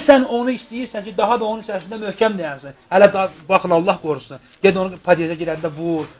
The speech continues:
daldan başını partlat, filan elə, filan elə. Bunlar nə? Budur İslam. Vallahi belə İslam olmaz. Əgər sən həqiqi, bax, baxın, böyük alimlərin mənhəzinə baxın.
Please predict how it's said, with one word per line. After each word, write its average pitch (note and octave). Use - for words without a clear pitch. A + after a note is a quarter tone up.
daldan D#3+
başını F3
partlat, D3+
filan E3+
elə, D#3+
filan E3
elə. D#3
Bunlar G#3+
nə? E3
Budur A#3+
İslam. A2+
Vallahi F3
belə F3+
İslam E3+
olmaz. -
Əgər F#3
sən C4+
həqiqi, G#3
bax, F#3
baxın, G3+
böyük F3+
alimlərin F3
mənhəzinə E3+
baxın. D#3+